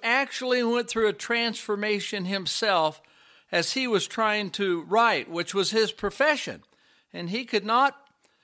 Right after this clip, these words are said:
really think of a story to write. Well, that's a predicament for a writer, isn't it? And he had,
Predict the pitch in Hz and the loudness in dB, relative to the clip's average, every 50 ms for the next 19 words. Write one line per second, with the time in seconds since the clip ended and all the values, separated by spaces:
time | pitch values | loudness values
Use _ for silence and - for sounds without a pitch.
0 | _ _ - 190 214 247 269 262 233 220 190 175 - - - 294 311 285 220 196 | _ _ -4 -2 0 4 4 4 4 4 2 0 -4 -2 0 0 2 2 0 0
1 | 208 190 196 - - - 220 233 254 254 254 226 240 233 226 254 285 285 262 185 | -2 -2 0 -2 0 2 4 4 4 4 2 0 -4 -2 0 2 2 2 0 0
2 | 175 175 175 196 220 254 247 - 220 - - 196 196 180 220 269 269 - 247 240 | -2 -2 0 2 0 0 0 -2 -4 -4 -2 -4 -2 2 2 0 0 0 -6 -4
3 | 208 175 - - 185 196 190 180 190 208 233 269 254 196 180 170 190 226 233 196 | -4 -6 -4 -2 -2 0 0 4 4 4 4 4 2 0 0 0 0 0 -2 -2
4 | 175 147 113 - - _ - - - - - _ _ _ _ _ _ _ _ _ | -4 -6 -6 -8 -10 _ -20 -20 -20 -20 -20 _ _ _ _ _ _ _ _ _
5 | _ _ _ _ _ _ _ _ _ _ 180 185 180 202 208 196 208 226 233 214 | _ _ _ _ _ _ _ _ _ _ -2 -2 0 2 2 2 2 2 2 2
6 | 202 160 160 | 0 -2 -6